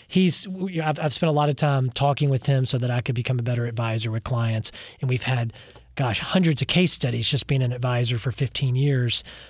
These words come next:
of people in that same situation that they end up retiring at sixty-five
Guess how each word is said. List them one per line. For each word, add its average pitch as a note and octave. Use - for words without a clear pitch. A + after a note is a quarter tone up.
of C3+
people C3
in C#3+
that B2+
same D3
situation B2+
that A#2
they B2+
end C3
up B2
retiring D3
at B2
sixty-five D3+